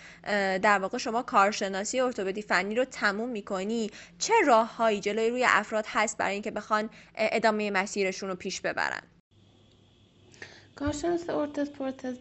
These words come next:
Speaker 2: بعد از، اه، فارغ التحصیلیش مهر نظام پزشکی و شمار نظام داره و مجوز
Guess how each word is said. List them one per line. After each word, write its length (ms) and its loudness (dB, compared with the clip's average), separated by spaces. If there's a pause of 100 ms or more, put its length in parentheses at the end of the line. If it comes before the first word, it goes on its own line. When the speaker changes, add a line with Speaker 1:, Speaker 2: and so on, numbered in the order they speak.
Speaker 2:
بعد 320 -6
از، 240 0
اه، 240 -6
فارغ 300 -4
التحصیلیش 1000 -4
مهر 260 -2
نظام 340 -2
پزشکی 420 -4
و 40 0
شمار 380 -2
نظام 500 -2
داره 440 -2
و 200 0
مجوز 460 -2